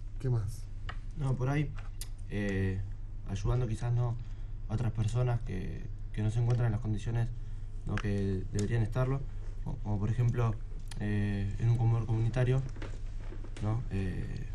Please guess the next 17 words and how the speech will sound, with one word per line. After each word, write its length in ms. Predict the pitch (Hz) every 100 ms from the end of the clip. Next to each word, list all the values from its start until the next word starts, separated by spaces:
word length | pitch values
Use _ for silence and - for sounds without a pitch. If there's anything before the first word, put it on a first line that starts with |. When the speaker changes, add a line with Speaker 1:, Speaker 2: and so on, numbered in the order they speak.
| - - - - - - - - - - - - - - - - - - - - - - -
Speaker 2:
en, 180 | 104 -
en 120 | 113
La 60 |
Boca 300 | 127 143 143 - - - - -
hay 80 | 117
un 60 | 117
comedor, 260 | 113 117 135
¿no? 120 | 147
que, 380 | 127 113 107 104 101 - - - - -
que 80 |
tienen 180 | 113 120
mis 100 | 117
padres. 340 | - 123 139 135 - - - -
Speaker 1:
Sí. 160 | - 120 123
Speaker 2:
Y 40 |
bueno, 200 | 110 107
y, 460 | 101 98 113 107